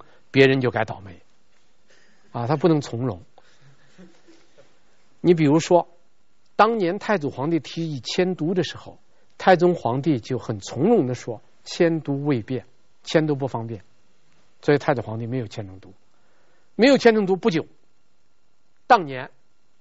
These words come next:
就暴病而死。等到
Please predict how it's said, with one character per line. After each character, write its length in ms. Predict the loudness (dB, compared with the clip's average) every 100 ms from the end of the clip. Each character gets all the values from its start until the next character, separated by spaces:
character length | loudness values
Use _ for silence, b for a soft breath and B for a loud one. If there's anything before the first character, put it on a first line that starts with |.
| -14
就 100 | -14
暴 280 | 4 4 4
病 200 | -2 -14
而 100 | -20
死。 240 | -20 -20 -20 -20 -20 -20 -20 -20 -20 -20 -20 -20 -20 -20 -20 -20 -20 -20 -20 -20 -20 -20 -20 -20 -20 -20 -20 -8
等 160 | -4 4
到 240 | 4 4